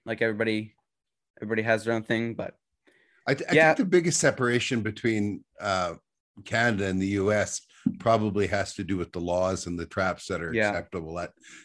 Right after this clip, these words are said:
Speaker 2: uh,
Speaker 1: Yeah.
Speaker 2: or that are legal, not even acceptable, that are, that are legal.
Speaker 1: Mm-hmm.
Speaker 2: A lot of, um,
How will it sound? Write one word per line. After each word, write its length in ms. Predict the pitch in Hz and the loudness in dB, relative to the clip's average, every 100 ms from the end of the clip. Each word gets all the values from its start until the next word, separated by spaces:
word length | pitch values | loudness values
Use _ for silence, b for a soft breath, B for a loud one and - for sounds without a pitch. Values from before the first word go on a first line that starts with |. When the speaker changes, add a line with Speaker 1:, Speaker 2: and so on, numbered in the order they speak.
| _ 95 | _ 0
Speaker 2:
uh, 100 | 123 | 4
Speaker 1:
Yeah. 200 | 117 104 | 4 4
Speaker 2:
or 100 | 101 | 4
that 180 | 98 90 | 2 2
are 60 | |
legal, 400 | 90 110 92 76 - | 2 0 0 -4 -4
not 140 | 101 | -2
even 180 | 101 92 | -2 -4
acceptable, 580 | 85 - 95 - 90 87 | -6 -4 -4 -6 -10 -6
that 160 | 82 | -6
are, 100 | 82 - | -10 -10
that 140 | 90 | -12
are 100 | 82 | -10
legal. 300 | 82 95 110 | -8 -8 -4
Speaker 1:
Mm-hmm. 180 | 113 104 B B B | -6 -6 B B B
Speaker 2:
A 80 | 123 | 2
lot 240 | 139 160 294 | 6 6 6
of, 320 | 226 - - | 4 0 0
um, 320 | 107 95 | 2 2